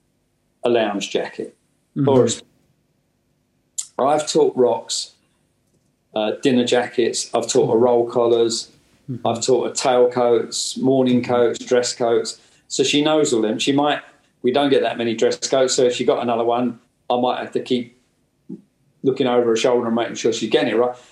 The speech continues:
Speaker 1: So
Speaker 2: Mm-hmm.
Speaker 1: that's my idea of a master tailor, someone that can make every garment, not
Speaker 2: Mm-hmm.
Speaker 1: someone who, who just does lounge suits and says, "Oh, no, I, I, I don't want a tailcoat, I can't make them." Um,
Speaker 2: Mm-hmm.
Speaker 1: so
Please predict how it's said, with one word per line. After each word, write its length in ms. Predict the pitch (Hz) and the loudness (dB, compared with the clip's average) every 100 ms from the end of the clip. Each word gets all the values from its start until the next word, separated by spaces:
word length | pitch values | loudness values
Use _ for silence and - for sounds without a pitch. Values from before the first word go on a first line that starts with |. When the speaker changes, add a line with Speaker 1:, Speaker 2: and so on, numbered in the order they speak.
| _ _ _ _ | _ _ _ _
Speaker 1:
So 260 | - 147 139 | 0 2 0
Speaker 2:
Mm-hmm. 220 | - 185 | -4 -2
Speaker 1:
that's 260 | 175 180 175 | -2 -2 -4
my 400 | 160 151 147 - - _ _ 139 | -2 0 -2 -4 -14 _ _ -4
idea 280 | - 139 127 | 0 0 0
of 60 | |
a 40 | 131 | 0
master 340 | 147 143 - | -2 -4 -6
tailor, 340 | - 120 117 120 | -4 -2 0 0
someone 420 | - 151 147 139 | 0 0 0 0
that 100 | 127 | -2
can 240 | - 123 131 | -2 0 2
make 380 | 127 120 - - | 2 0 -4 -2
every 240 | 120 120 | 2 2
garment, 480 | 123 117 110 98 - _ _ _ _ - | 2 0 -2 -6 -14 _ _ _ _ -8
not 200 | 131 147 | -2 0
Speaker 2:
Mm-hmm. 40 | - | 0
Speaker 1:
someone 240 | 143 131 _ - | 0 -2 _ 0
who, 100 | 127 | 2
who 260 | 131 127 110 | 4 4 2
just 360 | - 143 - | -2 -2 0
does 180 | 131 123 | -2 0
lounge 300 | 127 123 123 | 0 0 -2
suits 320 | 127 123 120 | 0 0 0
and 80 | 110 | -2
says, 120 | 113 | 0
"Oh, 100 | 127 | 2
no, 340 | 123 113 113 113 | 2 0 -2 -2
I, 60 | 120 | -4
I, 80 | 120 - _ _ _ _ _ 117 | -6 -10 _ _ _ _ _ -2
I 60 | |
don't 200 | 123 117 | 0 2
want 340 | 113 110 113 - _ _ _ _ _ | 2 0 -4 -8 _ _ _ _ _
a 60 | 113 | -6
tailcoat, 520 | - 110 104 104 113 | -2 -2 0 -2 -2
I 60 | 110 | -2
can't 200 | 107 101 | -2 -2
make 240 | 101 - | -4 -4
them." 240 | 107 - - _ _ _ _ _ 117 | -6 -6 -10 _ _ _ _ _ -2
Um, 460 | 113 113 110 107 | 0 2 0 -2
Speaker 2:
Mm-hmm. 300 | 127 120 120 117 - - | -4 -8 -10 -12 -10 0
Speaker 1:
so 260 | 135 131 | 2 2